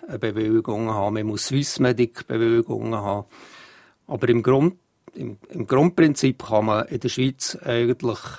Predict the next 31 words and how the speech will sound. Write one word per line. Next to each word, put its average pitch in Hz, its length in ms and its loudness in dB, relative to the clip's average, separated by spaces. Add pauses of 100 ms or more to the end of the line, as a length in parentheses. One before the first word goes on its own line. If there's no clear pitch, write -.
(120)
so 120 160 -6
Studien 123 400 0
am 107 100 0
Mensch 107 380 -4
machen. 113 500 -2
Man 151 100 0
kann 107 120 0
auch 104 80 -2
pharmakologische 107 960 -2
Studien 143 420 -2
machen, 127 360 -4
selbstverständlich. 123 840 -4 (920)
Ich 143 160 4
bevorzuge 117 800 2
die 123 120 -2
Anwendung 123 580 4
am 107 160 0
Mensch. 143 560 0
Der 107 100 -6
Mensch 123 260 -2
kann 107 140 -2
ja 113 180 4
oder 113 160 -2
nein 107 300 -2
sagen. 127 420 -2
Ich 120 80 -2
mache 110 300 -4
selber 104 260 -4
keine 143 300 -2
Tierstudien. 139 840 -2 (2000)
Äh, 113 480 0